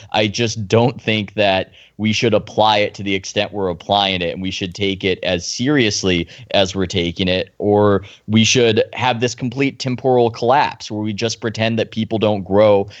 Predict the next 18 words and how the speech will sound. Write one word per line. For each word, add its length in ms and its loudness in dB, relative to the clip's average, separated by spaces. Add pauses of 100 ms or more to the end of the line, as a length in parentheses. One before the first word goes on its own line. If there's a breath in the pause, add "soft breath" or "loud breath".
(100)
and 220 -2
get 240 -2
better, 380 0
that 200 -2
we 140 -4
hold 320 0
you 140 2
to 120 -4
the 120 2
standards 560 -2
of 120 -4
things 300 -4
you 100 -4
said 400 2 (300 loud breath)
eight 220 0
years 320 2
ago 260 4
is 100 0